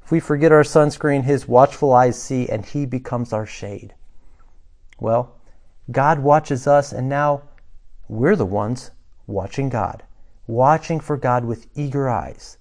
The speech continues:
Like slaves under the cruel thumb of Pharaoh, we look with eager eyes to our greater master, waiting expectantly for our Heavenly Father to show us the mercy we need. So what's the problem in this psalm?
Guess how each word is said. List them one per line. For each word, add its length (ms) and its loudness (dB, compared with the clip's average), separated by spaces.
Like 180 0
slaves 500 0
under 200 -2
the 100 -4
cruel 320 -2
thumb 240 0
of 100 -4
Pharaoh, 460 -2
we 140 0
look 240 -2
with 200 -4
eager 380 2
eyes 340 2
to 120 -4
our 140 4
greater 400 2
master, 520 -2
waiting 320 2
expectantly 680 -6
for 240 0
our 40 0
Heavenly 380 -4
Father 480 -2
to 100 -4
show 320 -4
us 160 -8
the 140 -8
mercy 340 -6
we 140 -4
need. 340 -8
So 180 -8
what's 220 -8
the 100 -10
problem 400 -2
in 120 -6
this 100 -10
psalm? 340 -8